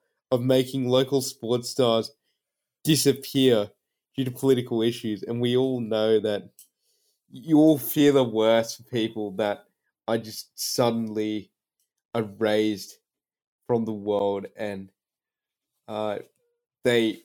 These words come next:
when they pretend like they didn't exist. So you always fear that something horribly wrong has gone on to these poor people, and you hope for the best, but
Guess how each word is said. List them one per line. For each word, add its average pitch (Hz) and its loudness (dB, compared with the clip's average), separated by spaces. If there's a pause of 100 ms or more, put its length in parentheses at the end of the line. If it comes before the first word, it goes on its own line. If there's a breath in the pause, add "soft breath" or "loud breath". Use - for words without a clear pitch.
(320)
when 123 0
they 117 2
pretend 120 -4
like 107 -2
they 113 0
didn't 107 -4
exist. 104 -6 (380)
So 107 0 (220)
you 123 -6
always 117 -2
fear 107 0 (520)
that 120 -14
something 117 -2 (840)
horribly 120 2
wrong 107 -2
has 107 -8 (140)
gone 107 0
on 101 -6 (680)
to - -20
these 113 -2
poor 110 -6
people, 101 -8
and 95 -12 (680)
you 113 -12
hope 113 0
for - -8
the 104 -2
best, 98 -4
but 104 -4